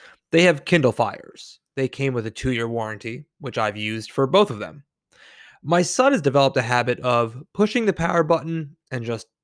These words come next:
expecting it to turn on and work automatically. He forgets to charge it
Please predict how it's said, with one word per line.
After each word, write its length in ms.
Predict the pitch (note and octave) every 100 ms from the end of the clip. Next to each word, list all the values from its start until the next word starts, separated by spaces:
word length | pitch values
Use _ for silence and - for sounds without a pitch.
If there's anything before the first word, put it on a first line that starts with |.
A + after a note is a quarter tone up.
| -
expecting 680 | - - - C#3 C#3+ D3 D3
it 100 | C#3+
to 80 | C3+
turn 280 | C#3 C3+
on 400 | B2+ B2 B2+ B2
and 300 | A2 G#2+ G#2
work 300 | A2 C3 B2+ -
automatically. 800 | A#2+ A#2 G#2 F2+ F2+ - E2+ G2+ _ _ _ _ _ _ _ _ _ _ _
He 120 | D#3
forgets 280 | D3 F3 G#3+
to 120 | G3
charge 340 | - C#3 E3+ -
it 140 | -